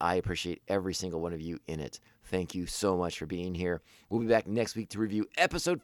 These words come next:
four of season two of Star Wars: The Bad Batch. And you know what that means. It's time to end the podcast. And this podcast, it only ends one way, my friends.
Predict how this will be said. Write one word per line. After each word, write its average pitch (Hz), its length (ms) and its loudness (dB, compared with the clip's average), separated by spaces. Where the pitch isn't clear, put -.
four 185 380 12
of 127 160 4
season 139 220 4
two 113 360 4
of 92 100 0
Star 101 140 4
Wars: 92 140 4
The 90 40 0
Bad 82 180 2
Batch. 76 320 0
And 117 100 2
you 123 60 4
know 127 60 6
what 120 80 2
that 127 140 6
means. 117 200 2
It's 120 160 0
time 120 420 4
to 143 280 10
end 120 240 6
the 110 120 6
podcast. 101 680 4
And 92 140 2
this 127 100 6
podcast, 151 720 10
it 107 140 4
only 113 220 4
ends 110 180 2
one 104 100 2
way, 107 100 4
my 98 120 0
friends. 92 400 -2